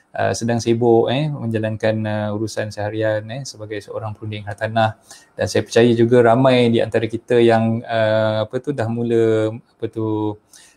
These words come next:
uh, bekerja, eh, balik ke pejabat dan sebagainya, termasuklah saya, eh. Sebab tu saya tak dapat nak ke udara secara live setiap hari. Uh, dan, uh, di kesempatan ni saya ambil, uh, peluang tu lah untuk berjumpa dengan sahabat-sahabat semua.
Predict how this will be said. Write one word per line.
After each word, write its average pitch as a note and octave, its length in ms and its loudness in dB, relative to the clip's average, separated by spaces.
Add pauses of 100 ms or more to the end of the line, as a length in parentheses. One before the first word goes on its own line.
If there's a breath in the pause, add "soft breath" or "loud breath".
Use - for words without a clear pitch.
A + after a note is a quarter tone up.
(160)
uh, G#2 540 -2 (100)
bekerja, A2+ 640 2
eh, C#3+ 80 -2
balik A2+ 320 -4
ke - 80 -12
pejabat A2+ 380 -2
dan A2+ 80 -10
sebagainya, A#2 500 -4
termasuklah A#2 460 -6
saya, G#2+ 340 -2
eh. C3 140 -8
Sebab - 180 -6
tu - 80 -8
saya A#2+ 240 0
tak - 160 -8
dapat A#2 320 -2
nak A2+ 140 -8
ke - 20 -14
udara A2+ 240 -2
secara A2+ 300 -4
live A2+ 180 0
setiap - 300 -8
hari. E3+ 260 -2 (500 loud breath)
Uh, A2 320 4
dan, A2 320 4
uh, A2 880 6
di A2 80 -6
kesempatan A#2 400 -2
ni B2 160 0
saya A#2 240 2
ambil, A2+ 320 0
uh, A2 240 -4
peluang A2+ 400 0
tu A#2 80 -4
lah A2 160 0
untuk A2+ 240 -14
berjumpa A2 400 -6
dengan G#2+ 240 -6
sahabat-sahabat A2 560 -4
semua. D#3 400 0